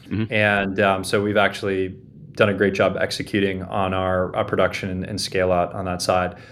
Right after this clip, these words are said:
Speaker 2: Um, of cour-, of course, it's hard. Of course, it's difficult, right? Um, you can have a great idea. You can, you can, um, you know,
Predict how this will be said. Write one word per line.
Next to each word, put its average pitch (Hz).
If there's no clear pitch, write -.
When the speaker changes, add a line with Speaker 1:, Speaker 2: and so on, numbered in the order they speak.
Speaker 2:
Um, 101
of 139
cour-, 151
of 143
course, 123
it's 110
hard. 101
Of -
course, 107
it's 104
difficult, 101
right? 98
Um, 98
you 95
can 98
have 95
a 95
great 95
idea. 104
You 95
can, 92
you 92
can, 92
um, 95
you 139
know, 104